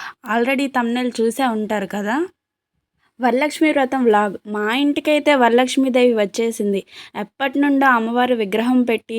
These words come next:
చీర కట్టి, నగలు పెట్టి, వరలక్ష్మీదేవి అమ్మవారిని అలంకరించాలన్నది నా కోరిక. ఇప్పటికైతే నెరవేరింది.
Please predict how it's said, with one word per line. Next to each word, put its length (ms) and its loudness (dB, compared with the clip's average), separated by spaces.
చీర 260 0
కట్టి, 320 -4
నగలు 380 -4
పెట్టి, 340 -6
వరలక్ష్మీదేవి 920 2
అమ్మవారిని 640 0
అలంకరించాలన్నది 1300 -4
నా 80 -4
కోరిక. 340 -6
ఇప్పటికైతే 680 -2
నెరవేరింది. 680 -2